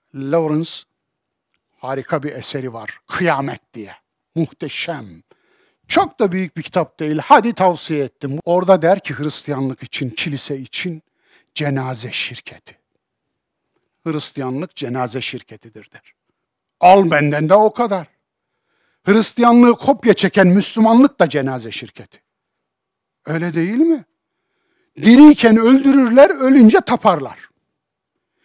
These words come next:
Diriyken evini alırlar, ölünce türbe yaparlar. Diriyken açlıktan öldürürler,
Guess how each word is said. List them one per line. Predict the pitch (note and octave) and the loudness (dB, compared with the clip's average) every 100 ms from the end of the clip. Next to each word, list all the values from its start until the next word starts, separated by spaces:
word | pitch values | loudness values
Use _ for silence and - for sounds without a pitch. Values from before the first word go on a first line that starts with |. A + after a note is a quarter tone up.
| _ _ D#3+ | _ _ 0
Diriyken | F3 D4 F#4+ E4+ C4+ A3+ G#3 | 8 8 8 6 6 4 2
evini | - A#3+ C4+ D#4 F4 | 2 6 8 8 8
alırlar, | B3+ B3 B3 C4 E4 | 8 8 6 8 6
ölünce | F4 C#4 C#4+ D#4 G4+ | 4 4 8 8 6
türbe | - D4+ D#4 | 2 4 6
yaparlar. | B3+ F3 D3+ A2 G2 _ _ _ _ _ - | 6 6 0 -8 -16 _ _ _ _ _ -4
Diriyken | F3+ F3+ D#4 D#4+ - A3 F#3+ | 0 4 8 6 6 2 2
açlıktan | G3 A#3+ - D#4 - D4+ D#4+ | 4 4 4 -2 0 4 4
öldürürler, | G#3+ A#3+ B3 C4+ D4+ B3+ G#3 A#3 G4 | 4 2 4 4 4 4 6 6 4